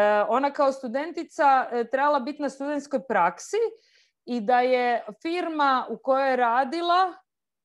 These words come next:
e, s kojom je fakultet imao ugovor, e, da je bila tamo, e, uznemiravana spolno i da je, su oni kao institucija, mentorica, da je prekinula odmah, ovaj, e,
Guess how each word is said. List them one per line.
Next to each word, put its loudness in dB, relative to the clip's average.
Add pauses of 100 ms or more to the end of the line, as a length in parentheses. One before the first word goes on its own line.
e, 2
s -16
kojom 0
je 0
fakultet -4
imao -4
ugovor, -2
e, -6
da 2
je 0
bila 0
tamo, -2
e, -4 (540)
uznemiravana -2
spolno -2 (180)
i -6
da 2
je, -2
su -6
oni -2
kao 2
institucija, -4
mentorica, 0
da 2
je -2
prekinula 2
odmah, 2
ovaj, -2
e, -8